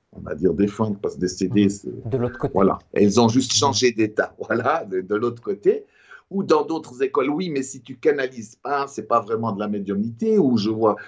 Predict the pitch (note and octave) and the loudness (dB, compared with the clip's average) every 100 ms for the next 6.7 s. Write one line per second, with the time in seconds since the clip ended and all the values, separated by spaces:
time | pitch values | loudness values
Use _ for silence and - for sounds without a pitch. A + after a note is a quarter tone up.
0 | - B2 D#3+ C#3+ A2 A#2 D#3 D#3+ - - | -8 -4 -2 2 2 2 0 2 2 0
1 | - - A#2 A#2 G#2+ A2+ G#2+ G#2 G#2 G2 | -14 -2 0 2 0 0 0 -2 -4 -6
2 | F#2+ F#2 F2+ F2 F2+ - A#3+ D4 - - | -6 -6 -6 -8 -8 -2 -2 -2 -8 -20
3 | _ B2 A#2+ C#3 F#3+ G3 C3+ - F#3 - | _ 0 2 6 6 4 -2 -4 -4 -4
4 | G2+ G#2 A#2 G2 G2 G#2+ G2+ - G2 C#3 | -8 -6 -4 -4 -2 -2 -4 -4 2 4
5 | C#3+ F#2+ - _ _ _ _ F2+ F2+ C3+ | 4 0 -2 _ _ _ _ -8 0 0
6 | - F#2 G2 G#2 G#2 F#2 | 2 -2 0 0 -2 -2